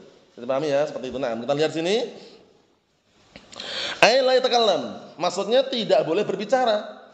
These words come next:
Wa inna ma yabqa ala ma huwa alaihi mutayaqqinan minat taharah. Lihat ini. Nggak perlu dia bicara, tapi dia tetap yabqa, tetap. Tetap di atas keadaannya, ala ma huwa alaihi, keadaannya. Tetap di atas keadaannya, mutayaqqinan, dalam keadaan yakin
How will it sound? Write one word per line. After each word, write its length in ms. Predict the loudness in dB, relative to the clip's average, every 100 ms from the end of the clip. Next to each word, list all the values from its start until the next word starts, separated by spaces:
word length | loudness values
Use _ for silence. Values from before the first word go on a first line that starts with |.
| -12
Wa 160 | 0 0
inna 280 | 2 0 2
ma 80 | 2
yabqa 480 | 2 0 0 2 2
ala 240 | 2 4
ma 80 | 2
huwa 200 | 2 2
alaihi 400 | 2 2 0 -2
mutayaqqinan 1120 | -4 -2 0 0 -2 -4 -2 0 0 0 -4
minat 320 | -2 -2 0 0
taharah. 480 | 0 2 2 2
Lihat 160 | 0 -4
ini. 160 | -6 -14 -18 -20 -14 0
Nggak 240 | 2 4
perlu 240 | 2 2
dia 160 | 4 2
bicara, 640 | 0 2 2 4 2 0 -4 -12 -20 -6
tapi 400 | 0 0 0 -2
dia 160 | 0 0
tetap 400 | 0 0 0 0
yabqa, 320 | -2 0 -2
tetap. 280 | -2 -4 -4 -8 -20 -20 _ _
Tetap 380 | -2 -2 0 0 2
di 40 | 2
atas 240 | 2 -2
keadaannya, 680 | -2 0 2 2 2 0 -2 -2
ala 120 | 0 2
ma 80 | 2
huwa 240 | 0 0
alaihi, 160 | 0 -2
keadaannya. 580 | -2 -2 0 0 0 -4 -6 -14 -20 _ _ _
Tetap 320 | -16 -2 -2 2
di 80 |
atas 160 | 0 0
keadaannya, 720 | 0 0 2 0 0 -2 -2
mutayaqqinan, 640 | 0 2 2 0 -2 0 2
dalam 160 | 2
keadaan 240 | 2 0 0
yakin 400 | 0 0 -2